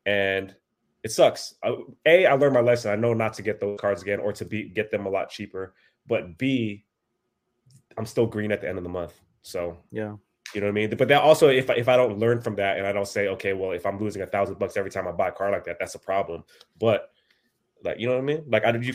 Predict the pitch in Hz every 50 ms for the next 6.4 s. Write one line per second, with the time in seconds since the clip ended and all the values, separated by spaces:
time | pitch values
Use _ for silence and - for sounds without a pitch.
0 | - 143 135 - - 143 135 120 131 135 131 131 123 120 110 - - 104 120 117
1 | 117 - 110 98 90 90 - - - - 98 98 98 - - 107 107 104 - 104
2 | 90 87 98 92 87 104 110 107 - 107 110 104 90 95 90 92 90 90 92 87
3 | 82 85 92 92 92 87 85 87 92 85 85 85 82 82 82 - - 90 85 -
4 | _ - 92 92 98 98 98 98 98 101 95 101 104 - - - 104 110 110 -
5 | 107 107 110 110 113 117 139 151 160 147 139 156 156 143 - - 127 147 156 165
6 | 156 143 147 160 165 147 139